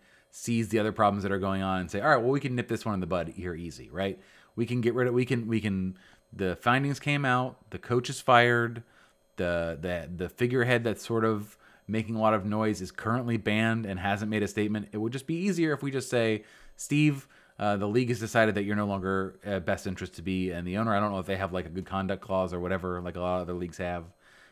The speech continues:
Uh, and then just say, "Yeah, give it to Michelle. Get, sell, sell your shares to Michelle, and then we'll move on." And then I think that they will probably leave it. I think 'cause they,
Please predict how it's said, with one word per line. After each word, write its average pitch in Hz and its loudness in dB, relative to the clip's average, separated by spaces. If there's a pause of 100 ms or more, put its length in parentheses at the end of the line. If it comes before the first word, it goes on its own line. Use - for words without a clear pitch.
(120)
Uh, 92 0
and 95 -2
then 92 -2
just 92 -6
say, 90 -2
"Yeah, 87 -2 (240)
give 104 -2
it 101 -8
to 104 -4
Michelle. 87 -2 (460)
Get, 104 -2
sell, 107 2
sell 107 0
your 104 0
shares 98 -2
to 95 -10
Michelle, 92 -2
and 87 -6
then 90 -2
we'll 90 -4
move 87 -6
on." 71 -8 (360)
And 127 0
then 160 10
I 147 8
think 143 2
that 123 4
they 113 6
will 104 4
probably 92 2
leave 85 -6
it. - -16 (200)
I 117 0
think 117 0
'cause 110 -2
they, 110 0